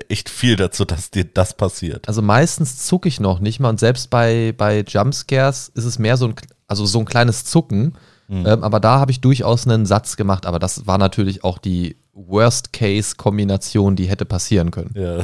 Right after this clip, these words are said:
Speaker 1: <laughs> das ist echt asozial.
Speaker 2: Ne? Also es war wirklich exakt auf die Seku-, also es war wirklich exakt synchron.
Speaker 1: Mhm.
Speaker 2: Und das war fucking scary,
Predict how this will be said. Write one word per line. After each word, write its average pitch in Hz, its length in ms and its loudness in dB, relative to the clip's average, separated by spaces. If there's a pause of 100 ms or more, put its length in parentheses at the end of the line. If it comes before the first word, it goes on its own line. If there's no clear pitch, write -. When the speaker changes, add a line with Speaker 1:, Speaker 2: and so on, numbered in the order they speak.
Speaker 1:
<laughs> 80 80 -10
das 95 120 -6
ist 117 280 -4
echt 90 220 -8
asozial. 90 640 -4 (340)
Speaker 2:
Ne? 95 180 0
Also 101 140 -2
es 107 120 -6
war 117 120 2
wirklich 131 300 -2
exakt - 640 -4 (240)
auf 143 400 0
die 156 80 2
Seku-, 135 260 -4
also 120 160 2
es 127 40 0
war 135 80 0
wirklich 160 320 -4
exakt - 400 -4
synchron. 95 460 2 (360)
Speaker 1:
Mhm. 107 240 0 (180)
Speaker 2:
Und 98 100 -4
das 117 180 -2
war 98 80 2
fucking 127 760 0
scary, 92 600 2